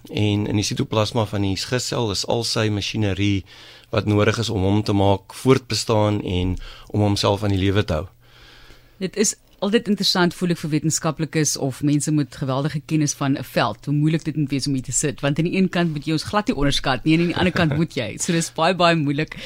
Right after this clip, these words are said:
Speaker 2: Ek waardeer daai verduideliking, maar jy praat nou so van vyfduisend jaar gelede, dis eintlik gewoonlik mos, eh, vir mense 'n geweldige aanduiding van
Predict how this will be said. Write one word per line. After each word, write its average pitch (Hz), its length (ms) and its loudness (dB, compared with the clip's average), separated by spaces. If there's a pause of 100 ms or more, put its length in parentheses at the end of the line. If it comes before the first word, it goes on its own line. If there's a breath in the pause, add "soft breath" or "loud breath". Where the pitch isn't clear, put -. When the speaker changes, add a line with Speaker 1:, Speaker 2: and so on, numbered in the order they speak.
(240 loud breath)
Speaker 2:
Ek 165 160 2
waardeer 170 300 2
daai 185 140 4
verduideliking, 160 600 0
maar 180 160 4
jy 185 120 2
praat 226 260 0
nou 233 100 0
so 214 260 0
van 185 400 0 (280 loud breath)
vyfduisend 190 520 2
jaar 165 160 4
gelede, 170 380 2
dis 160 160 0
eintlik 190 340 0
gewoonlik 175 420 0
mos, 175 360 0
eh, 151 160 -4
vir 160 500 -2
mense 165 380 2
'n 165 60 -2
geweldige 170 500 -2
aanduiding 151 640 4
van 151 340 0